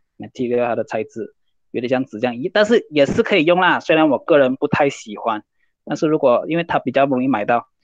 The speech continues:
甚至你们要拿原子绳来绑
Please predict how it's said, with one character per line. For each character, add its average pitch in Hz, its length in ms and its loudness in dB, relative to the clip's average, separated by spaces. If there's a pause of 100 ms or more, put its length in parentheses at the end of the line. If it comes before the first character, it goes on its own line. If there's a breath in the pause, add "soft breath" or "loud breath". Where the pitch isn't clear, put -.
(140 soft breath)
甚 196 200 0
至 214 160 2
你 180 120 2
们 151 160 4
要 175 140 4
拿 143 220 2
原 135 280 2
子 143 200 -4
绳 143 180 4
来 160 120 4
绑 123 340 -2